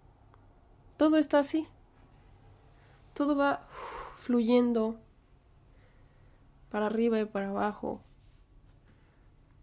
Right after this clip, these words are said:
Somos los humanos los que regularmente estamos así,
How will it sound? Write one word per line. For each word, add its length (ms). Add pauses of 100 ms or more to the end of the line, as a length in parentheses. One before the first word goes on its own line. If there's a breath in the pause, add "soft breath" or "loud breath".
(1120)
Somos 180
los 200
humanos 400
los 140
que 100
regularmente 580
estamos 320
así, 300